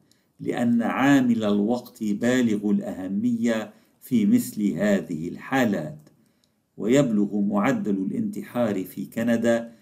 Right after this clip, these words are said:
اثنتي عشرة حالة يوميًا حسب وكالة الإحصاء الكندية.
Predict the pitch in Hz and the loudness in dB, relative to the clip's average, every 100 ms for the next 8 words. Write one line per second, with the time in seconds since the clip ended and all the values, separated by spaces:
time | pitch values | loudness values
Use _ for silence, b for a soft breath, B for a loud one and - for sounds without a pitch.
0 | B B - - 113 120 160 127 98 127 | B B -10 -6 -4 0 2 2 2 -2
1 | - 107 98 - 98 - 123 123 117 113 | -4 -6 -6 -6 -8 -6 -2 0 0 0
2 | 123 113 110 117 - 135 147 117 104 104 | -2 -2 -2 -4 -8 0 2 4 6 6
3 | 104 107 107 104 B B B - 120 - | 4 2 0 -4 B B B -8 -6 -6
4 | 104 101 98 92 101 98 98 - 101 - | -4 -2 -2 -4 0 0 0 -4 -6 -6
5 | - - - 87 82 85 87 - 113 120 | -10 -12 -8 -6 -6 -8 -8 -6 2 2
6 | 107 82 - - | 2 -2 -12 -16